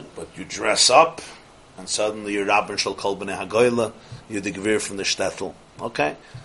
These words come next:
Begadim mean very, very little. To give it a little of a more contemporary grease, you could watch in Shul, somebody walks into Shul,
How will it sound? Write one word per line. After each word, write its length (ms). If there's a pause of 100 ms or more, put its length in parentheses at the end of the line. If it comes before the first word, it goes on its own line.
(320)
Begadim 540
mean 300
very, 640
very 380
little. 360 (560)
To 80
give 180
it 80
a 60
little 340
of 100
a 60
more 240
contemporary 920
grease, 720 (460)
you 80
could 240
watch 380
in 60
Shul, 440
somebody 340
walks 380
into 160
Shul, 420